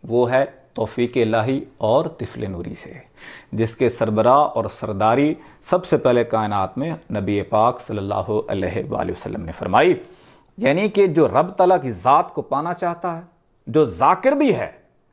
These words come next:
जो जाकिर कल्बी भी है, रब की ज़ात को पाना चाहता है, रब को पहचानना चाहता है, तो उसको फना बका लका के उलूम हासिल करने पड़ेंगे। ये मुर्शिद पाक का फरमान है। जब तक इनको नहीं,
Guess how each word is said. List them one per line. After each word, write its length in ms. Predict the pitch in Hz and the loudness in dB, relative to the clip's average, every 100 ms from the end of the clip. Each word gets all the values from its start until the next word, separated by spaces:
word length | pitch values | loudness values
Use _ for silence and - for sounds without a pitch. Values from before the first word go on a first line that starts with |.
| _ - | _ -4
जो 80 | 143 | 0
जाकिर 400 | 156 175 220 220 | 2 2 2 2
कल्बी 400 | 226 302 370 349 | 2 0 2 2
भी 160 | 262 | 2
है, 320 | 247 107 226 _ _ _ _ _ 110 | -2 -4 -8 _ _ _ _ _ 0
रब 340 | 180 254 285 | 2 2 2
की 100 | 330 | 2
ज़ात 300 | 233 220 220 | 4 2 2
को 100 | 214 | -2
पाना 300 | - 143 156 | 0 -2 -2
चाहता 400 | 160 139 - 151 | -2 -2 -2 -2
है, 220 | 139 160 _ _ _ | -4 -8 _ _ _
रब 420 | 135 139 226 285 226 | 0 4 4 2 2
को 120 | 226 | 0
पहचानना 640 | 226 165 160 151 160 185 | 0 -4 -2 -4 -2 -2
चाहता 520 | 180 160 156 165 143 | 2 2 2 2 4
है, 320 | 175 208 - _ _ - | 2 0 -6 _ _ -8
तो 60 | |
उसको 540 | 160 - 160 - 180 180 | -6 -4 -6 -2 0 0
फना 580 | - 135 131 143 170 | -2 -4 2 4 4
बका 680 | 165 104 120 107 143 147 160 | 2 -4 -6 -4 2 4 4
लका 600 | 165 107 113 113 135 143 | 0 -4 -8 -2 0 0
के 260 | 147 139 - - | 0 -6 -6 -6
उलूम 360 | 120 120 123 | -4 -2 -2
हासिल 340 | 110 113 - 113 | -2 -2 -2 -6
करने 300 | 120 127 156 | -4 -2 0
पड़ेंगे। 480 | 165 170 180 202 202 - _ | 0 2 4 2 0 -10 _
ये 80 | 123 | -4
मुर्शिद 440 | 117 110 - 107 - | -4 -4 -6 -8 -6
पाक 180 | 101 - | -8 -8
का 100 | - | -12
फरमान 400 | - - - - | -12 -14 -14 -16
है। 280 | - - _ _ _ _ _ _ _ _ _ 135 | -20 -20 _ _ _ _ _ _ _ _ _ -4
जब 260 | 117 175 - | 2 2 4
तक 300 | 202 - - 226 | 0 0 -2 2
इनको 320 | 302 - 277 | 2 2 2
नहीं, 440 | 226 208 208 220 | 2 0 -2 -4